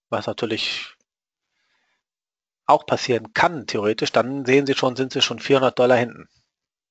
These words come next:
Ja, also das können Sie sich hier alles durch die unterschiedlichen Möglichkeiten, die Sie hier, ähm, eingeben können, natürlich anzeigen lassen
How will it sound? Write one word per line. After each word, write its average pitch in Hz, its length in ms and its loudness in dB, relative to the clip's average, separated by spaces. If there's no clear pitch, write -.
Ja, 113 80 0
also 110 160 0
das - 400 -2
können 143 180 0
Sie 139 140 -2
sich 127 180 -4
hier 131 220 0
alles - 420 -6
durch 127 180 -2
die 120 140 -2
unterschiedlichen 120 600 -2
Möglichkeiten, 127 600 -2
die 113 80 -4
Sie 113 160 -2
hier, 107 420 0
ähm, 101 240 -8
eingeben 127 460 -2
können, 110 240 -4
natürlich 104 360 -6
anzeigen 120 380 -2
lassen 113 340 -4